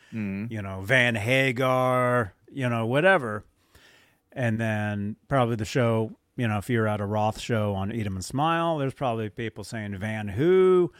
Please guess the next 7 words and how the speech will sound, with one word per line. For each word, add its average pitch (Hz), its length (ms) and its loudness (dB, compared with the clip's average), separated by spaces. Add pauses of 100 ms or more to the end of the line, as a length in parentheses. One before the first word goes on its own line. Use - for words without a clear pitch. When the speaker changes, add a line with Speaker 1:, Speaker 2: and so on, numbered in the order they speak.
(540)
Speaker 2:
You 135 200 -4
know, 107 300 -4 (1120)
stuff - 320 -6
like 127 200 -2
that. 147 400 0
But, 123 280 -4 (2250)
but, 113 480 -6